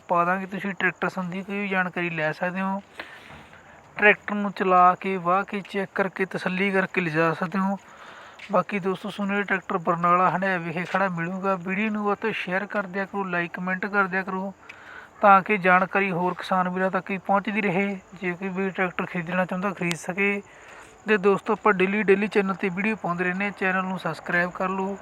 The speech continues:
ਮਿਲਦੇ ਹਾਂ ਦੋਸਤੋ ਅਗਲੀ ਨਵੀਂ ਵੀਡੀਓ ਵਿੱਚ, ਤਦ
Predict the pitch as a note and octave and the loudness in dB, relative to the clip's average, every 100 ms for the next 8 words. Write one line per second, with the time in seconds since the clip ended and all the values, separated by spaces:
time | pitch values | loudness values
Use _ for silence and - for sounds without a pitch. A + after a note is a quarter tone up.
0 | - - - - - F#3 G3 F3+ G3 F#3+ | -14 -18 -18 -20 -12 -2 0 2 0 2
1 | F#3 - F#3+ F3+ F3+ F3 F3 F3 F3 G3 | 0 0 -4 -2 -2 0 0 0 0 0
2 | A3 - G#3+ G3 F#3+ - - - - - | 0 -2 -2 -2 -2 -10 -20 -20 -20 -6
3 | - | 2